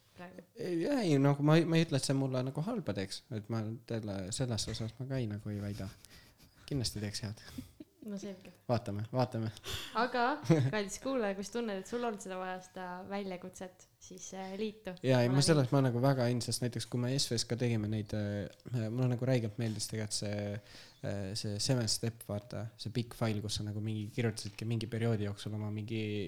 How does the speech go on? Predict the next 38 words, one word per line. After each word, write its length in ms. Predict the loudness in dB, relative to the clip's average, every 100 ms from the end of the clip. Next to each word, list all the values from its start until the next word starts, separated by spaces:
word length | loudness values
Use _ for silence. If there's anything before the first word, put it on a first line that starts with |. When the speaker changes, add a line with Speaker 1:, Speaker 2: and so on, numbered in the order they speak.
| -6 -10 -18 -18 -20 _
Speaker 2:
kõik 240 | 2 4 2
eluvaldkonnad 580 | 4 2 0 -2 -6 -4
lahti 300 | -4 -4 -8
ja 40 |
mingi 200 | -6 -6
panid 160 | -4 -4
mingid 220 | -6 -2
eesmärgid 520 | 2 2 0 -6 -4 -2
ja 80 |
asjad 160 | -2 -2
kirja, 240 | -2 -2 -2
et 80 | -4
nagu 160 | -4 0
ma 140 | 2
arvan, 160 | 2 0 -6 -8
ma 140 | -2 0
olen 80 | 0
nagu 140 | 2
väga, 240 | 2 2 0
väga 240 | 0 0
selle 240 | 0 0 0
poolt, 320 | 0 -4 -6
et 140 | -6
nagu 240 | -4 -4 -4 -8 -20 -4 2
iga 160 | 4 4
teatud 300 | 4 2 0
perioodi 400 | -2 0 2 0
tagant 240 | -2 -4 -4
peaks 220 | -4 -4
nagu 160 | 0 2
üle 140 | 2
vaatama 320 | 0 -4 -6 -6
mingid 300 | -6 -2 -2
eluvaldkonnad 640 | 0 -2 -6 -8 -8 -8
ja 60 | -8
panema 320 | -6 -6 -6
kirja 320 | -4 -4 -4 -6
nagu, 440 | -8 -8 -6 -8